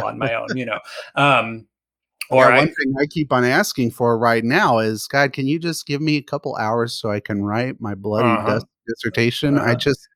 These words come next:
Speaker 2: I'm so busy. You're the one that can free up time." And then he gives me a funeral this past
Speaker 1: <laughs>
Speaker 2: week.
Speaker 1: Oh, you mean he killed that person just to annoy you? <laughs>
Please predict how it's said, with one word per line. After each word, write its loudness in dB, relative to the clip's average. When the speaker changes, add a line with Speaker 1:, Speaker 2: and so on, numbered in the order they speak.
Speaker 2:
I'm 4
so 6
busy. 6
You're 4
the 6
one 8
that 4
can 2
free 4
up 4
time." 4
And 4
then 2
he 2
gives 0
me 4
a 2
funeral -2
this -8
past -4
Speaker 1:
<laughs> 4
Speaker 2:
week. -2
Speaker 1:
Oh, 8
you 2
mean 4
he 0
killed 6
that 6
person 2
just 4
to 8
annoy 12
you? 8
<laughs> 4